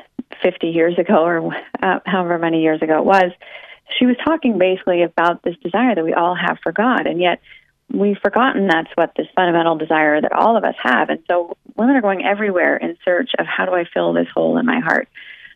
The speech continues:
And yet that hole can be filled so easily i-, in terms of this,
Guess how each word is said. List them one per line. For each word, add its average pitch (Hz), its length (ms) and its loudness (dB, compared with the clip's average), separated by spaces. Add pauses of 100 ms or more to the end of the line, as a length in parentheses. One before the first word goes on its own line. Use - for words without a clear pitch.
(200)
And 180 160 2
yet 180 260 2 (220)
that 185 400 2 (380)
hole 175 440 2
can 180 180 -4
be 170 140 -2
filled 165 300 0
so 180 160 0
easily 160 600 0 (680)
i-, - 200 -2 (240)
in 180 160 0
terms 175 320 -2
of 165 120 -2
this, 170 160 2